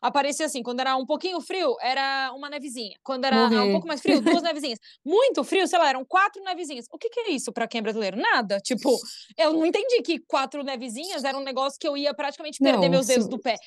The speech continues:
Speaker 1: Eu tava zero preparada. Então, assim, quando ela falou, "Ah, muito frio, menos trinta e seis", eu assim na minha cabeça,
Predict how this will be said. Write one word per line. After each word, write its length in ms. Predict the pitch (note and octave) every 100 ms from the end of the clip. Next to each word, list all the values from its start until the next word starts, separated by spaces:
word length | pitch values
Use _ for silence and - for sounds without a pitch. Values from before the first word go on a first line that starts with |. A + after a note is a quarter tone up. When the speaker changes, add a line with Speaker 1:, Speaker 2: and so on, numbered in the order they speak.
| - -
Speaker 1:
Eu 60 |
tava 180 | - D4 -
zero 220 | F#3+ C4+
preparada. 720 | D#4+ D4 A#3 G3 G3+ A3 A#3+ - -
Então, 220 | C#4 D#4
assim, 160 | D#4 D4
quando 160 | C#4
ela 100 | D#4
falou, 160 | C#4 D4+
"Ah, 120 | E4 D4
muito 480 | C#4 E4 A4 A#4
frio, 140 | F4+ F4
menos 160 | F4
trinta 200 | F4 E4+
e 20 | E4+
seis", 200 | D4+ C4
eu 80 |
assim 160 | C#4+ C#4+
na 60 | C#4
minha 140 | C4+
cabeça, 280 | C4+ A#3+